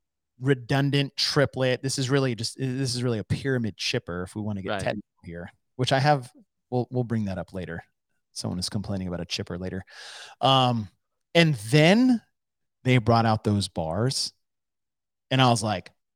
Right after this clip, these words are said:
Speaker 1: "Fuck yeah."
Speaker 2: Yeah.
Speaker 1: Like,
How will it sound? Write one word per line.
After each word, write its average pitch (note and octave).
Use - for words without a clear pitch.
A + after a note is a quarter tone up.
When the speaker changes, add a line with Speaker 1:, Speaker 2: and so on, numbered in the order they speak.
Speaker 1:
"Fuck -
yeah." G#1+
Speaker 2:
Yeah. G2
Speaker 1:
Like, A2